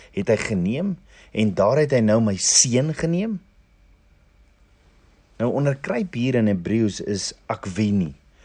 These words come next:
wat beteken bedrieg, oneer en gewetenloos. Met ander woorde, in plaas dat Jakob eerder daarvoor vra, het hy voorgegee hy is Esau. Hy het sy pa en Esau bedrieg en was agteraf.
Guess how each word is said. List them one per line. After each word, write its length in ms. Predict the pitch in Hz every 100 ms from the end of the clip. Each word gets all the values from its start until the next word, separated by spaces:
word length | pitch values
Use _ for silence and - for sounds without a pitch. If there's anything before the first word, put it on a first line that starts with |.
| - -
wat 160 | 113 104
beteken 540 | 131 175 175 175 139
bedrieg, 720 | 98 - - 143 165 - - - _ _ -
oneer 720 | 104 117 - 151 156 151 147 - 104
en 140 | 101
gewetenloos. 840 | - 87 95 107 98 78 65 - - - _ _ _ _ _ _ _ _ _ -
Met 100 | 175
ander 160 | 190 220
woorde, 220 | 214 185
in 80 | 143
plaas 320 | 185 302 302
dat 260 | 285 - -
Jakob 520 | - 117 - 143 -
eerder 280 | 151 151 156 117
daarvoor 640 | 101 110 107 - 120 110
vra, 580 | - - - 170 135 92 78 - _ - - - _ _ _ _ _ _ _ -
het 140 | 143
hy 80 | 139
voorgegee 800 | - - 196 185 147 - - 104
hy 120 | 101
is 80 | - -
Esau. 300 | 117 - 73 67 - -
Hy 80 | 113
het 140 | 143 175
sy 80 | 165
pa 380 | - 175 185 - 185
en 140 | 185 151
Esau 240 | 143 139
bedrieg 460 | 104 90 110 95 - - _ _ -
en 160 | 123 127
was 200 | 135 -
agteraf. 540 | 170 - - 76 -